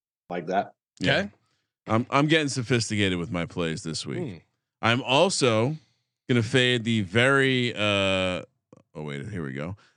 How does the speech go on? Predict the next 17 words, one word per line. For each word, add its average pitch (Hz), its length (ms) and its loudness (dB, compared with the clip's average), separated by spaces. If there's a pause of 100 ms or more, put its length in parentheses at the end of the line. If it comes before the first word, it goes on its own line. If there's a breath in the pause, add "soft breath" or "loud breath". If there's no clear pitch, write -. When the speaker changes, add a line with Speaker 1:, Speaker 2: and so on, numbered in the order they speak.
Speaker 2:
I'm 117 120 2
going 143 300 4
to 127 80 0
fit. 135 320 0 (220)
Wait, 85 280 -8
here 80 160 -10
we 80 80 -8
go. 76 300 -8 (1700)
Sorry. 95 420 0 (120)
<clears throat> - 120 -12
I'm 127 340 2
going 160 380 4
to 170 160 0
fade 147 500 2
Mister 120 320 0
Max 117 400 2
Homa 151 540 2